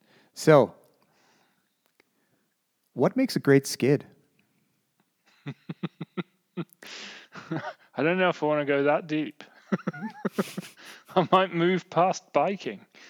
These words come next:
Speaker 2: <laughs>
Speaker 1: Okay, we'll keep it on the, we'll keep it on the
Speaker 2: I'm,
Speaker 1: biking
Speaker 2: I'm
Speaker 1: level.
Speaker 2: kidding. I'm kidding. I'm kidding. Uh, kicking up loads of dirt and dust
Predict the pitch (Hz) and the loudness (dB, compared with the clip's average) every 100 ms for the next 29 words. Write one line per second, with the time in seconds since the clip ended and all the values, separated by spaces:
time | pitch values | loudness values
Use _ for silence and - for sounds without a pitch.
0 | - - 190 - 196 _ _ _ 175 _ | -20 -2 -2 0 -4 _ _ _ -8 _
1 | - _ _ - - - 110 104 165 175 | -20 _ _ -14 -6 -2 0 2 4 8
2 | 196 175 170 147 - 165 175 147 120 147 | 10 8 6 4 6 6 8 8 6 6
3 | 175 - 175 151 120 147 139 - 131 110 | 4 4 2 2 2 0 0 -2 -2 -2
4 | 101 196 123 110 107 104 - _ _ - | -8 -14 -14 -10 -10 -10 -14 _ _ -2
5 | 127 127 123 - - _ - 160 151 151 | 2 2 0 -4 -14 _ -6 -6 -4 -4
6 | 135 135 _ _ _ 120 123 127 123 123 | -2 -4 _ _ _ -4 0 0 0 -2
7 | 120 123 113 - 117 110 - 104 104 104 | -4 -8 -10 -6 -6 -6 -10 -14 -12 -12
8 | - - - | -12 -14 -18